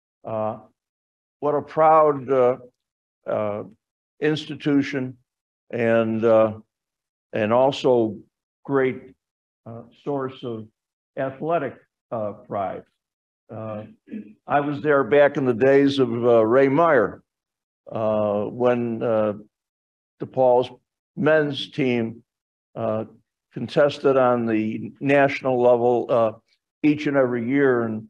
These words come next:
it was so great that the university recognized Coach Meyer, uh, with the beautiful statue that, uh, graces the campus.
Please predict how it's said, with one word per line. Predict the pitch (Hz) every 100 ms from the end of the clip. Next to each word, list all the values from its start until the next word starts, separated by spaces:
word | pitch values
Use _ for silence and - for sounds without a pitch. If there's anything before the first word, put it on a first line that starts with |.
| _ _ 131
it |
was | 135 -
so | 147
great | 131 143 151 147
that | 139
the | 127
university | 135 127 135 131 135 127 123
recognized | 127 139 135 120 120 117 113 113 _
Coach | 123 117 -
Meyer, | 123 127 123 117 - _ _ _ -
uh, | 117 113 110 117
with | 110 - -
the | 123 113 113 117 -
beautiful | 139 135 131
statue | 127 - 131 127 131 117 -
that, | - 104 _ _ _ _ -
uh, | 120 110 107 - -
graces | 127 135 135 - 117 -
the | 123
campus. | 143 143 135 117